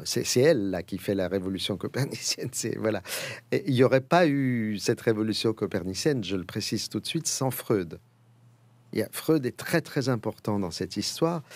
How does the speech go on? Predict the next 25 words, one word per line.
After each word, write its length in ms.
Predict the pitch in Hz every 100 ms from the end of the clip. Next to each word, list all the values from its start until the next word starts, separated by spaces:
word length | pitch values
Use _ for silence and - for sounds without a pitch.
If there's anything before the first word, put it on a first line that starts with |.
| - - -
même 400 | 113 123 120 113
si 560 | - - 117 110 107 -
Klemperer 680 | 107 90 87 95 104 98
n'a 280 | 98 85 78
aucun 300 | 87 - 104
rapport 400 | 82 90 - 92
direct 560 | 92 98 117 127 - -
avec 240 | 92 92
la 80 | 95
psychanalyse. 920 | - 92 - 92 90 98 135 165 135 - - - - _ -
Klemperer 580 | 110 113 117 127 143 165
est 100 | 110
quelqu'un 580 | - 107 - 143 151 151 -
qui 120 | 107
s'intéresse 540 | - 120 127 151 -
aux 40 | 123
symptômes. 640 | - 117 - 98 - - - _ _ - - - - -
Donc, 220 | 98 -
il 160 | 107 104
le 120 | 104
dit, 460 | 101 110 143 170 175
il 140 | 107
a 40 | 107
une 140 | 107
philologie 920 | - 151 143 127 117 107 117 147 185